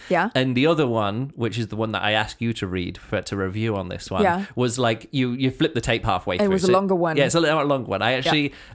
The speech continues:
Speaker 2: um, listened back to the, that recording of that, uh,
Speaker 1: Oh,
Speaker 2: uh, for
Speaker 1: oh,
Speaker 2: this
Speaker 1: that's
Speaker 2: as well.
Speaker 1: fun.
Speaker 2: So, um, I'm gonna do it in reverse order of how much I think these books are worth talking about.
Speaker 1: Okay.
Speaker 2: Uh, two of the books are f-, by Isaac Asimov, and one is by Frederick Pohl.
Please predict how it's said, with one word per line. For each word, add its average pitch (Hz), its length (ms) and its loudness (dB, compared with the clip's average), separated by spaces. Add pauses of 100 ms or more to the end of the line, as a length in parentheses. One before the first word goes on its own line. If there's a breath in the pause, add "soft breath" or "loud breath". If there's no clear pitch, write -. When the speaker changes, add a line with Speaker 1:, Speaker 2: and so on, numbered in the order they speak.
Speaker 2:
um, 120 320 0
listened 127 380 0
back 107 240 0
to 113 100 -4
the, 107 300 -4 (100)
that 98 240 0
recording 107 520 -2
of 90 100 -8
that, 90 240 0
uh, 220 100 4
Speaker 1:
Oh, 214 420 4
Speaker 2:
uh, - 180 0
for - 180 0
Speaker 1:
oh, - 20 4
Speaker 2:
this 220 120 2
Speaker 1:
that's 202 180 2
Speaker 2:
as - 40 -4
well. 104 100 2
Speaker 1:
fun. 160 280 -2 (460 loud breath)
Speaker 2:
So, 185 340 0 (440)
um, 156 460 2
I'm 170 240 4
gonna 196 180 0
do 220 160 2
it 175 60 0
in 165 100 0
reverse 160 360 2
order 107 440 0
of 117 140 -2
how 131 180 2
much - 460 -4
I 110 240 0 (160)
think 120 240 -4
these 104 240 -4
books - 460 -6
are 101 80 -2
worth 98 240 -2
talking 95 340 -4
about. 85 340 -8 (120)
Speaker 1:
Okay. 170 320 2
Speaker 2:
Uh, 156 60 0
two 214 180 2
of 220 60 -2
the 233 60 0
books 185 280 0
are 160 120 0
f-, 120 240 -4
by 131 220 4
Isaac 131 320 2
Asimov, 113 480 -2
and 110 160 0
one 147 160 4
is 151 80 0
by 123 180 2
Frederick 104 600 -4
Pohl. - 420 -4